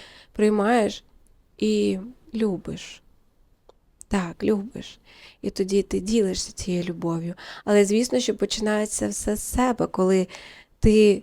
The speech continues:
своє життя, свої вчинки, свої події життя, ти також приймаєш себе такою і любиш.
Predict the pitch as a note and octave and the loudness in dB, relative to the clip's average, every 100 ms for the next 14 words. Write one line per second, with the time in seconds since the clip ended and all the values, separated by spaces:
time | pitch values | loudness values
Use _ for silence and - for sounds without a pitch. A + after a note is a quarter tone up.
0 | - - - F#3+ G#3+ C#4+ D4+ D4 - A3 | -6 -6 0 4 6 6 4 2 2 4
1 | G#3+ G#3 G#3+ - G3+ A3+ - - A3 G#3 | 4 2 0 0 2 2 0 2 4 4
2 | G3+ G#3 G3+ - F#3+ F#3+ G3+ G#3+ G#3+ - | 4 2 2 -2 -2 0 2 2 0 -10
3 | - - B3 F#3+ A3+ C4+ B3 G#3 G3 G3+ | -16 2 2 4 2 2 2 0 0 0
4 | G3+ G#3 G#3+ A3+ A3+ - - G#3+ G#3+ A3 | 0 0 0 0 0 -2 2 2 2 0
5 | G#3 F#3 - F3+ F#3+ F#3+ F#3+ - A#3 A3 | 0 -2 -6 -2 -2 -2 -6 2 4 6
6 | G3+ G3+ G3 F#3 E3 - - - | 4 2 0 -4 -6 -8 -12 -14